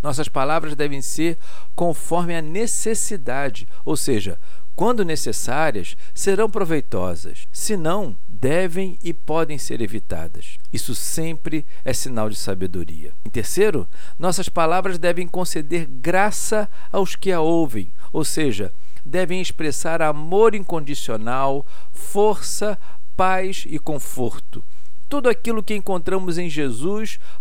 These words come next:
podemos transmitir aos outros através da nossa fala. Com tudo isso,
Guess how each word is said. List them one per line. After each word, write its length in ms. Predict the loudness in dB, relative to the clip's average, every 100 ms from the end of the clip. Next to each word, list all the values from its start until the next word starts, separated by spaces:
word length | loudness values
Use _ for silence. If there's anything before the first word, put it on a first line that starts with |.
| 0
podemos 540 | 0 2 0 0 0
transmitir 600 | 0 0 0 -2 0 0
aos 320 | 0 0 0
outros 540 | 0 0 0 0 0 0 0
através 460 | 0 0 0 0 0
da 120 | 0
nossa 280 | 0 0 0
fala. 440 | -2 -2 -2 0 0 0 0
Com 140 | 0
tudo 260 | 0 0 0
isso, 400 | 0 0 0